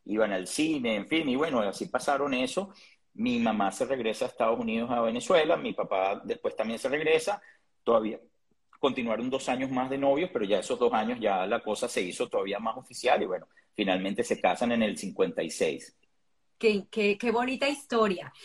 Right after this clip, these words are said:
Speaker 2: Ya que mencionamos a tu mamá, vamos a hablar un poco de los Miller, porque bien cierto, tu mamá nace en Venezuela, pero ¿de dónde, cómo llegan? Pues los abuelos, que ahí sí nos vamos a Rumanía,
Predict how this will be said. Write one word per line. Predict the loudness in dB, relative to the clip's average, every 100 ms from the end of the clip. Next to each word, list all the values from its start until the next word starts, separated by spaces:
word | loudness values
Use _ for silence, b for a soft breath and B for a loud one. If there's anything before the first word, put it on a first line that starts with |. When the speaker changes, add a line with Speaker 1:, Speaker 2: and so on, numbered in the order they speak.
| B B
Speaker 2:
Ya | 10 10
que | 8
mencionamos | 10 8 8 8 8 6
a | 0
tu | -4
mamá, | -2 2 4 2 0
vamos | 0 0 -2
a |
hablar | -4 -4
un | -2
poco | -2 0 -2
de | 0
los | -2 -4
Miller, | -4 -2 -2 -4 -6 -18 _ _ _ _
porque | -2 -2 0 0 -2
bien | -2 4 4 4
cierto, | 4 4 2 -4 -4 _ _
tu | -4 0
mamá | 6 6 6
nace | 6 6 4 -4
en | -6
Venezuela, | -6 -8 -6 -4 -2 -4 -6 _ _ _ _ _
pero | 2 2 4 0 0 -2 -4 _ _ _ _ _ _ _
¿de | 0 2
dónde, | 4 2 2 -2 -2
cómo | 0 2 2
llegan? | 6 6 8 2 0 -8
Pues | -6 -4
los | -2 0
abuelos, | 2 2 4 2 -2 -8
que | 0 2
ahí | 4 2
sí | 0 -4
nos | 6
vamos | 8 8 6
a | 4
Rumanía, | 4 4 2 2 2 0